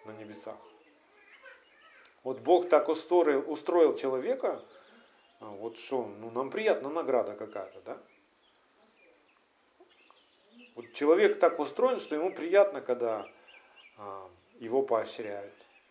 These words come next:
когда ему говорят комплименты, когда ему дарят подарки,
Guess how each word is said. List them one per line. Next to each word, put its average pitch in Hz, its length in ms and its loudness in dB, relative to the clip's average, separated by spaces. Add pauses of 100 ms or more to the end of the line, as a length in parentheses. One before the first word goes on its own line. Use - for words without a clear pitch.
(220)
когда 117 220 -4
ему 135 180 -4
говорят 143 340 2
комплименты, 101 920 -16 (380)
когда 117 200 -4
ему 139 160 -4
дарят 156 340 4
подарки, 101 720 -8